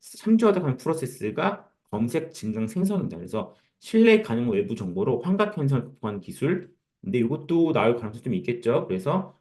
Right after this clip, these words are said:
어, 정의 한번 읽어보시고 그림은 최대한 단순한 걸로 붙여왔어요. 물론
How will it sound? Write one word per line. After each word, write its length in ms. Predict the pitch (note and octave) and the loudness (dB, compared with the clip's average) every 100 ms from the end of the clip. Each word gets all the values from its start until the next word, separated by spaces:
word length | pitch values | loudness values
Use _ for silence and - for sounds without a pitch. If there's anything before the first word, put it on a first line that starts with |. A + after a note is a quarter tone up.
| _ - | _ -10
어, 180 | F#2 | -10
정의 220 | - G#2+ B2 | -6 -4 -2
한번 180 | A#2 | 0
읽어보시고 800 | F#2+ G#2+ F#2+ F2+ A2 E3 G#3+ - - _ _ | 0 -2 -4 -8 0 6 6 4 -10 _ _
그림은 640 | D#3 F#3+ G#3+ G#3+ G#3 G3 | 2 4 4 4 2 2
최대한 340 | A3+ A3 G#3 | 0 0 0
단순한 420 | G3 A#2 C#3 E3 D3+ | -2 -4 -2 0 0
걸로 140 | C3 | 0
붙여왔어요. 500 | - - F#2 - G2 | -2 -10 -10 -6 -4
물론 380 | F#2 A#2+ A#2 | 0 0 -2